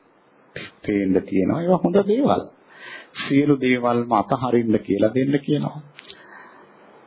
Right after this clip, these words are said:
ඊළඟට, අ, කරපු පින්කම් මතක් කරන්න කියනවා. එතකොට ඒකට ඒ Taman යන්න ඕන තැනට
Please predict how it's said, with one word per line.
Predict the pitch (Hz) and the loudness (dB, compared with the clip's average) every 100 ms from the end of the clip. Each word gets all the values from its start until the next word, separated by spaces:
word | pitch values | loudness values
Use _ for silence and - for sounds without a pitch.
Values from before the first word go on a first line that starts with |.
| - - - - - | -20 -20 -20 -18 -2
ඊළඟට, | 123 160 156 151 151 147 147 - - _ _ _ _ _ _ _ _ - | 0 2 2 2 2 0 0 -2 -12 _ _ _ _ _ _ _ _ -4
අ, | 123 120 120 113 - - - _ _ _ | -2 0 2 2 0 -8 -16 _ _ _
කරපු | - 135 147 160 - | -6 0 0 0 -2
පින්කම් | 127 160 165 160 139 127 - | 0 2 2 0 2 0 -2
මතක් | - 117 - 120 | -2 -2 0 -4
කරන්න | - 151 156 160 | -4 -2 0 -2
කියනවා. | 156 175 151 | -2 0 0
එතකොට | - 190 160 | 0 0 2
ඒකට | 160 226 220 | 2 0 0
ඒ | 185 139 135 - | 2 2 0 -10
Taman | - 127 151 165 | -6 -2 0 0
යන්න | 113 123 156 | 0 0 0
ඕන | 165 143 | 2 2
තැනට | 117 101 110 - | 2 2 0 2